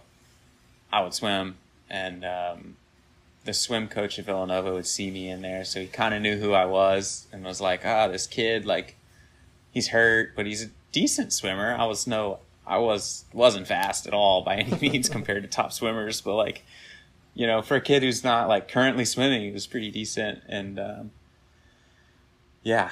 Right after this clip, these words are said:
so that, I started doing that, and, um, and then I saw this post somewhere about U S A Triathlon takes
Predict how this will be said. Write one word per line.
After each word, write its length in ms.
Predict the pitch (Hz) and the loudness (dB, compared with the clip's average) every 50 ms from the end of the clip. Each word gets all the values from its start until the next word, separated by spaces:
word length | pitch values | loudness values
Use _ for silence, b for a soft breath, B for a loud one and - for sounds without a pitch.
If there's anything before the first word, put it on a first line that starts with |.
| - - | -8 -8
so 220 | - - 127 117 | -4 2 4 6
that, 160 | 117 123 123 - | 6 4 4 2
I 80 | 113 | 0
started 380 | 113 - - - 117 107 107 101 | 0 0 2 2 2 2 2 -2
doing 240 | 104 104 98 95 90 | -4 -2 -2 -2 -2
that, 300 | 92 92 92 95 95 92 | -2 -2 0 0 0 -2
and, 280 | 92 92 92 92 90 | -6 -12 -14 -14 -12
um, 400 | 92 90 90 90 90 87 90 92 - _ _ _ _ _ _ _ _ _ _ _ _ _ _ _ _ _ _ _ _ _ _ _ _ _ _ _ - | -12 -12 -10 -12 -12 -14 -16 -20 -20 _ _ _ _ _ _ _ _ _ _ _ _ _ _ _ _ _ _ _ _ _ _ _ _ _ _ _ -14
and 160 | - 107 104 | -12 -6 -2
then 80 | 104 101 | -2 0
I 80 | 101 98 | 0 0
saw 300 | - - 113 107 104 98 | 0 2 2 2 2 2
this 560 | 95 98 95 92 - - - - - - - _ _ _ _ _ _ _ _ _ _ | 0 -2 -4 -2 -2 -2 -2 -2 -2 -4 -6 _ _ _ _ _ _ _ _ _ _
post 420 | - - 107 110 107 - - - | 0 0 0 0 0 -2 -4 -4
somewhere 480 | - 101 98 104 95 92 92 92 90 90 | -4 -2 -4 -4 -4 -4 -4 -2 -2 -4
about 440 | 90 87 90 90 90 90 - - - _ _ _ _ _ _ _ _ _ _ _ _ _ _ - - | -4 -4 -4 -4 -4 -4 -6 -10 -12 _ _ _ _ _ _ _ _ _ _ _ _ _ _ -20 -16
U 240 | 104 104 110 107 | -8 -6 -2 -2
S 160 | 101 - - 113 | -2 -2 -2 -2
A 120 | 104 95 | -2 -4
Triathlon 760 | - - 98 90 95 98 101 107 - 92 90 90 90 90 90 - | -6 -6 -4 0 0 0 0 0 -4 -8 -10 -10 -10 -12 -14 -14
takes 540 | - 95 90 87 - - - - - - | -12 -12 -12 -12 -10 -12 -12 -12 -12 -18